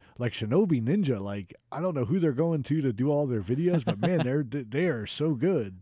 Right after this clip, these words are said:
Speaker 2: Oh, absolutely. I mean, not only is the production quality very good, where it's like, it's all H D, super nice and everything like that,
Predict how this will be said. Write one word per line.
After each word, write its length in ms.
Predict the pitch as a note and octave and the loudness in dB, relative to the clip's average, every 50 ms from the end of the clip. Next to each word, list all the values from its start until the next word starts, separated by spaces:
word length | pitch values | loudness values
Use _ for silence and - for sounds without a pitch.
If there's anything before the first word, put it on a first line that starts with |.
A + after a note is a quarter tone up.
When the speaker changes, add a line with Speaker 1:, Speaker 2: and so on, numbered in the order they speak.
| - E3 | 0 2
Speaker 2:
Oh, 240 | G3 F#3+ E3+ D#3 D#3+ | 4 4 4 4 4
absolutely. 640 | F3 F#3+ F#3 - - D#3+ D3+ D3+ E3+ A3 F3+ C3+ | 2 0 0 0 0 2 4 4 4 4 4 2
I 60 | B2 B2+ | 2 2
mean, 120 | C3+ C3+ | 2 2
not 160 | D3 E3 F3+ | 2 2 4
only 160 | F#3 F3+ F3 | 4 4 2
is 80 | D#3 B2+ | 2 0
the 80 | C3 B2 | -2 -4
production 500 | - - C#3 B2+ C3 - - - D3+ C#3+ | -4 -2 0 0 0 -2 -2 -4 -4 -2
quality 380 | - D#3+ D3 D3 D3+ D3+ D3 | 0 2 2 4 4 4 2
very 260 | D3 D3 D3+ D3+ D3+ | 2 2 2 2 2
good, 340 | D3 D3 D3 D3 D3+ D3+ D3 | 2 2 2 4 4 2 2
where 120 | C#3 C3 A#2+ | 2 0 0
it's 160 | A2+ - - | 0 0 -2
like, 240 | B2+ A#2 A2+ - - | -2 -2 -2 -4 -8
it's 140 | - - | -6 -2
all 180 | A#2+ C3 B2+ A#2+ | 0 0 0 0
H 280 | A2+ B2+ B2+ B2 - - | -2 -6 -6 -8 -8 -6
D, 200 | - A#2+ A#2+ B2 | -4 -2 -2 -2
super 280 | A#2+ - C3+ B2+ B2+ B2+ | -2 -2 -2 -2 -2 -2
nice 260 | B2 B2+ C3+ - - | 0 0 -2 -2 0
and 80 | C#3 | -2
everything 140 | C#3 C3+ C3 | 0 0 0
like 140 | C3 C3+ - | 0 0 0
that, 200 | D#3 D3 D#3+ | 0 0 0